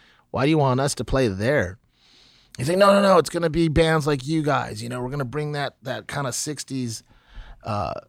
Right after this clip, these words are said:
uh, music style back, you know, and do a night featuring you guys." So we're like, "Oh, all right, cool." I mean, but we were clueless and young, and we weren't really paying attention.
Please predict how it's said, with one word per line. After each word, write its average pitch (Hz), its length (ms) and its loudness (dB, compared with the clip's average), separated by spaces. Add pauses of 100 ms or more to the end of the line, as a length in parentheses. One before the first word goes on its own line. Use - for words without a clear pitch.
(500)
uh, 98 340 -4
music 127 460 2
style 127 340 2
back, 110 640 -2
you 110 140 -6
know, 101 140 -4
and 101 100 -4
do 127 100 4
a 127 60 4
night 123 340 0
featuring 120 540 0
you 107 160 0
guys." 92 320 -8
So 104 120 -6
we're 107 60 0
like, 143 80 2
"Oh, 202 40 4
all 156 180 4
right, 147 200 0
cool." 139 380 -8 (680)
I 147 40 -4
mean, 165 100 4
but 185 80 6
we 254 120 2
were 233 100 4
clueless 190 680 4
and 160 100 0
young, 170 300 2
and 165 100 -2
we 170 60 -2
weren't 170 120 -2
really 165 140 -2
paying 156 240 0
attention. 143 840 -2